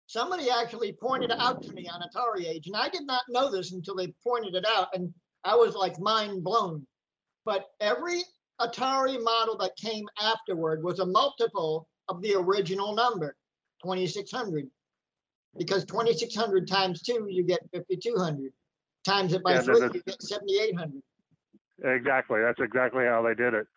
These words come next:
Speaker 2: But I was surprised the fifty-two hundred was so new to actually find brand new fifty-two hundred game cartridges.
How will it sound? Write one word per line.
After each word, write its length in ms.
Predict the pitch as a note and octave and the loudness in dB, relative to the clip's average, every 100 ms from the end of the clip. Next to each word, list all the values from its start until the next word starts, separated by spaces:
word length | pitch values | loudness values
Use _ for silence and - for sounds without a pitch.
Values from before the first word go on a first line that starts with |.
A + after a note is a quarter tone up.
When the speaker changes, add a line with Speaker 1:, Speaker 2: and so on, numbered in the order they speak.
| _ - - _ | _ -20 -20 _
Speaker 2:
But 220 | A#2+ A#2+ C3+ | -2 0 2
I 120 | C3+ | 2
was 120 | D#3 | 2
surprised 480 | C#3+ A#2+ D3+ D#3+ D3 - | -2 0 2 2 2 -2
the 60 | - | -4
fifty-two 500 | D#3 C#3 C3 E3 D#3+ | -2 -2 -2 0 2
hundred 260 | D3 C#3 B2 | 4 4 2
was 160 | A2 - | 0 0
so 180 | C#3 B2 | 2 2
new 480 | A#2 C#3 C3 G2 F2+ - - _ _ _ _ - - _ _ _ | 2 2 2 0 -4 -12 -18 _ _ _ _ -20 -20 _ _ _
to 80 | C3 | 0
actually 340 | C3 C3+ - G#2+ | 2 2 0 -2
find 500 | C#3+ B2 B2 A2 A#2 | 2 2 2 0 -4
brand 260 | C3 C3 B2+ | 0 2 2
new 360 | B2 A2+ G2+ - - | 2 2 0 -4 -2
fifty-two 460 | C3+ B2+ C3 C3 | -2 -4 -2 0
hundred 320 | B2 B2 G#2+ | 2 2 2
game 260 | B2 B2 B2+ | 2 2 2
cartridges. 480 | A#2 G#2 - G2 | 2 0 0 -2